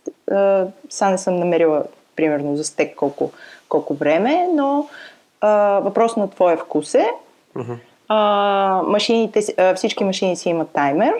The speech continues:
Speaker 1: т.е. ти казваш, задаваш градус, задаваш време, топиш ти, даже има някои, а, суви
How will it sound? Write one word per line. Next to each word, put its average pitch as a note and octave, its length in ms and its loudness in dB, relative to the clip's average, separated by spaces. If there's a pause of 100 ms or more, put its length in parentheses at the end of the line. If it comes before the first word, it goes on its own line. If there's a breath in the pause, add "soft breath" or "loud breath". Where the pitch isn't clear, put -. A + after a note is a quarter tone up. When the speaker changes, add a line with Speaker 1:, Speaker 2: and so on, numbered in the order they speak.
(140)
Speaker 1:
т.е. E3 120 4
ти D#3+ 200 -4
казваш, D3 520 0
задаваш E3+ 460 0
градус, F3 440 2
задаваш D#3 460 0
време, D3+ 420 0
топиш - 440 -4
ти, C#4+ 340 2
даже F3 300 2
има E3 180 0
някои, D3+ 720 0
а, C#3 280 -4 (560)
суви D3 300 -6